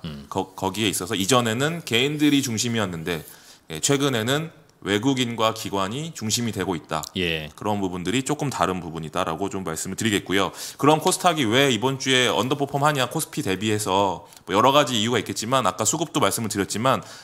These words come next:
Speaker 2: 또 하나의 이유는 이번 주까지가 삼 분기 실적 발표 시즌이거든요.
Speaker 1: 음.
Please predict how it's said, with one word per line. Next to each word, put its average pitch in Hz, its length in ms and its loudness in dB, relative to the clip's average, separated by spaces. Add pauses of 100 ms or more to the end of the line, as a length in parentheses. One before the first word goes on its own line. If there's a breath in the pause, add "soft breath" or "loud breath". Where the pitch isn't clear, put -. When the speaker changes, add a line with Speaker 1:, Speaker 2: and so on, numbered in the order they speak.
(140 loud breath)
Speaker 2:
또 170 120 4
하나의 160 420 4
이유는 101 420 0 (720)
이번 147 300 2
주까지가 127 500 -2
삼 165 200 -4
분기 151 220 -4
실적 160 320 -4
발표 98 240 -8
시즌이거든요. 90 760 -6
Speaker 1:
음. 82 420 -6